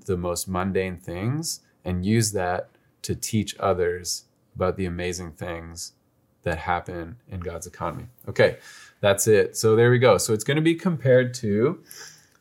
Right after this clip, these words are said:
um, a king who wishes to settle accounts with his servants. There's some interesting dynamics at play. Let's read now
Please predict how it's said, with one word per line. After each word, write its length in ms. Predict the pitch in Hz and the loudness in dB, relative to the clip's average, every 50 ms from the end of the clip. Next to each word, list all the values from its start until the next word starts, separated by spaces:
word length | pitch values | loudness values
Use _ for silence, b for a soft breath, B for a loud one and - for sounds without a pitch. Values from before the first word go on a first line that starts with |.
| _ - | _ -2
um, 440 | 110 107 104 98 95 95 92 92 - b b b b b b b b b - | 0 2 2 2 2 2 0 -4 -6 b b b b b b b b b 0
a 80 | 110 | 0
king 360 | 110 - - 170 165 170 170 160 | 0 2 2 2 2 4 4 4
who 160 | 156 147 139 | 4 6 6
wishes 360 | 143 143 139 - 156 147 139 | 6 6 6 4 0 -4 -4
to 140 | - 135 120 | -4 -4 -2
settle 340 | 123 - 127 131 135 131 127 | 0 2 4 4 6 6 4
accounts 480 | 117 117 - 117 110 107 104 - - | 2 2 -2 -2 -2 -2 -2 -4 -4
with 200 | - 98 90 - | -4 -6 -6 -4
his 200 | - 107 104 - | -2 0 0 2
servants. 600 | - - 135 131 117 101 85 80 - - - - _ _ - | 4 6 6 6 4 2 0 -2 -6 -8 -10 -10 _ _ -10
There's 160 | 92 90 - | -6 -4 -2
some 120 | 98 87 | -2 2
interesting 460 | 101 117 120 120 120 120 - 120 117 | 2 2 2 2 0 -2 -2 0 2
dynamics 500 | 107 113 110 107 110 107 104 98 - - | 2 2 2 2 0 -2 -2 -4 -4 -2
at 160 | 110 98 90 - | -2 -2 0 0
play. 240 | - 113 95 80 | 2 2 2 2
Let's 320 | 85 101 120 143 - - - | 2 2 0 0 0 -2 -4
read 400 | 113 113 117 117 123 123 113 110 | -2 -2 0 0 0 0 0 0
now 460 | 101 92 90 90 98 110 120 120 120 | 0 0 2 2 2 2 0 -2 -4